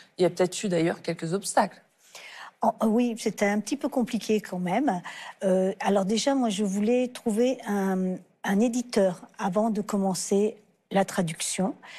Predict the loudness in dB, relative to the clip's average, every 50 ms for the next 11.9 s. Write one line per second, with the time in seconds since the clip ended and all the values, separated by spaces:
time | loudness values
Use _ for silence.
0 | -18 -20 -18 -6 2 2 4 4 4 2 2 0 -2 -4 -4 0 2 2 4 4
1 | 2 2 0 0 0 0 0 0 0 0 0 -2 -4 -8 -8 -8 -2 -4 -4 -2
2 | -2 -2 -2 -2 -2 -4 -8 -10 -8 -6 -2 -2 0 0 0 0 -2 -2 0 -2
3 | -2 0 2 2 2 2 2 -2 -6 _ _ _ _ _ -8 -4 -2 -2 -2 -2
4 | -4 -6 -2 2 2 2 2 0 -2 0 0 2 2 4 2 2 2 2 0 0
5 | 2 2 2 2 2 0 -2 -2 0 0 0 0 -2 -6 -20 _ _ -2 0 0
6 | 2 2 0 0 0 0 0 0 -2 -2 -2 -4 -2 -2 0 2 2 2 2 2
7 | 0 -8 -14 -16 -18 -16 -18 -18 -20 -20 _ _ _ 0 2 4 4 4 2 0
8 | -2 -6 -12 _ -20 _ _ _ _ -2 0 2 2 2 0 -2 -2 -2 -2 0
9 | 2 2 0 0 -2 -2 -4 -6 -6 -6 -2 0 0 2 0 0 -2 -4 -2 0
10 | 0 2 2 2 0 0 -2 -4 -4 -2 -4 -4 -2 2 2 2 2 2 0 0
11 | 0 2 2 0 -2 -2 0 2 2 2 2 0 -2 -2 0 0 0 0